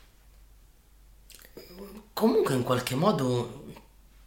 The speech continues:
certe cose non ci siano già nei cinecomic. Io che non sono per niente contrario, no? Tracce di tutti questi elementi io le trovo anche lì. Eh, è ovvio che Joker ha aperto una strada più attuale, più nuova,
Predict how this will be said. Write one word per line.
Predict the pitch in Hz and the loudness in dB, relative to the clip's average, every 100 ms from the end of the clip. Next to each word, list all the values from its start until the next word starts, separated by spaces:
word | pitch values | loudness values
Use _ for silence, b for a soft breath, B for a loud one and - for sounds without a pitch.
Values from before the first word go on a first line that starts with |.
| - | 2
certe | - 214 - | 2 2 0
cose | 220 403 151 | 0 2 2
non | 135 | 2
ci | 139 | 0
siano | 135 151 143 | 0 0 -2
già | 127 254 | 0 0
nei | 220 113 107 110 117 110 113 | 0 -2 -2 -4 -6 -10 -4
cinecomic. | - - 131 117 120 120 120 120 175 180 247 | 0 0 -2 -8 -8 -8 -10 -10 -12 -10 -2
Io | 339 262 151 - - | 0 0 -2 -12 -10
che | - | -2
non | 165 151 | 0 0
sono | - 175 | 2 2
per | 151 | 2
niente | 160 160 | 0 0
contrario, | 135 127 127 127 123 123 | -4 -2 0 2 2 -2
no? | 120 123 123 127 131 - b b b b b b b b b - - | -6 -6 -8 -8 -12 -18 b b b b b b b b b -18 -2
Tracce | - - - - | 2 2 4 2
di | 151 | 0
tutti | - - - | -6 -4 -2
questi | 185 - | 0 2
elementi | 220 349 175 180 | 2 2 0 2
io | 147 | 2
le | |
trovo | - 127 117 | 2 -2 -2
anche | 110 113 | -2 -4
lì. | 127 107 - - - 156 | -6 -8 -10 -10 -8 -4
Eh, | |
è | 151 196 | 2 4
ovvio | 277 135 123 | 4 0 0
che | 143 131 127 | 0 0 0
Joker | 131 135 135 156 | 2 2 2 0
ha | |
aperto | 120 123 113 - | 0 -4 -6 -6
una | 117 | -8
strada | - - 113 117 110 110 - - - - | -8 -6 -6 -4 -6 -8 -14 -20 -20 -8
più | - | -4
attuale, | 104 - 131 120 131 127 123 123 | -4 -2 6 10 10 8 4 2
più | 113 127 | 0 0
nuova, | 123 127 123 120 120 117 - | 2 4 4 4 2 0 -2